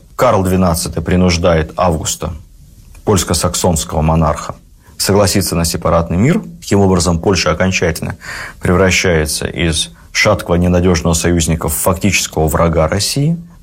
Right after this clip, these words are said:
Дания давно уже как союзник отпала. Турецкий султан в любой момент может нанести удар с юга. И таким образом Россия оказывается не то чтобы в международной изоляции, Россия оказывается в окружении вражеских государств.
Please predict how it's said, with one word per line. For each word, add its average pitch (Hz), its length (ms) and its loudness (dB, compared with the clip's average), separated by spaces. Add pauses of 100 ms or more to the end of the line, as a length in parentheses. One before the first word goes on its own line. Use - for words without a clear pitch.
Дания 85 520 2
давно 90 420 2
уже 104 220 0
как 117 200 -6
союзник 135 480 0
отпала. 143 560 -2 (240)
Турецкий 127 400 2
султан 90 520 0
в 78 100 -2
любой 123 400 2
момент 87 380 0
может 90 260 0
нанести 85 380 0
удар 85 320 2
с - 200 -4
юга. 165 320 2 (200)
И 104 140 -4
таким 110 280 0
образом 120 520 0
Россия 98 400 0
оказывается 92 520 0
не 80 100 0
то 120 140 0
чтобы 107 360 -2 (260)
в - 40 -2
международной 90 520 2
изоляции, 85 540 0
Россия - 320 0
оказывается 104 560 0 (460)
в 101 140 2
окружении 120 600 2
вражеских 98 800 0
государств. 87 680 -2